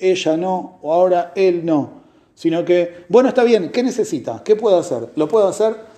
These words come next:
Dale para adelante, termino, no hay, no, no hay pregunta. Una vez que ya lo hice,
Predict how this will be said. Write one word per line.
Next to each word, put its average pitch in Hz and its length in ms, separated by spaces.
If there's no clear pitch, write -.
Dale 196 220
para 180 160
adelante, 151 340
termino, 185 400
no 190 80
hay, 214 120
no, 208 240
no 117 160
hay - 60
pregunta. 113 500
Una 190 160
vez 233 120
que 220 100
ya 226 220
lo 214 140
hice, 196 460